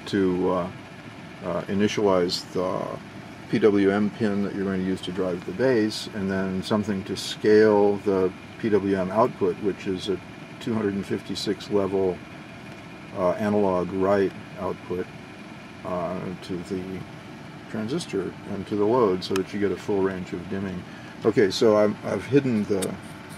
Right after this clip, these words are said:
or turned it over, I guess. So let's, let's, uh, open up the sensor here and expose it to some light.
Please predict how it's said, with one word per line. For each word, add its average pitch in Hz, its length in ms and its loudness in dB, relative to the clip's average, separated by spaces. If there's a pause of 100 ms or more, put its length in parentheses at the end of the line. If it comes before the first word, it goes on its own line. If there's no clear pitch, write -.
(240)
or - 80 0
turned 120 260 0
it 98 80 6
over, 98 400 6
I - 40 -6
guess. - 280 -6
So 92 240 -2
let's, 95 500 -2
let's, 95 300 -4
uh, 92 200 0
open 98 220 0
up 95 160 -4
the 90 80 -6
sensor 104 460 -2
here 90 340 -2 (2500)
and 98 160 -2
expose 101 400 -2
it 107 140 -6
to 98 80 -4
some 87 260 -6
light. 95 380 0